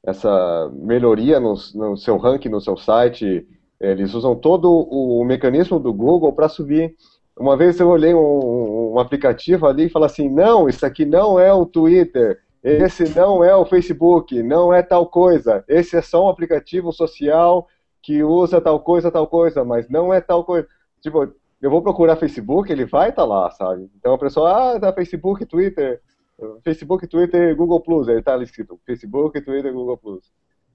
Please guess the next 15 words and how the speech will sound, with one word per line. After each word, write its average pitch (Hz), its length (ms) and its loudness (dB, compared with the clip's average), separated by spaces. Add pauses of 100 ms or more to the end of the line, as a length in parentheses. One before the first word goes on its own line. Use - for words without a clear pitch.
Então, 151 300 0
assim, 151 500 -2
é, 92 1160 -6
é, 110 60 -6
eles 135 220 -6
usam 185 300 0
todos 190 400 -2
os 139 140 -10
mecanismos 117 680 -6
ali 107 260 -4
pra, 151 240 -10
pra 165 180 -12
conseguir 151 320 -14
subir, 101 340 -18
né? 98 100 -18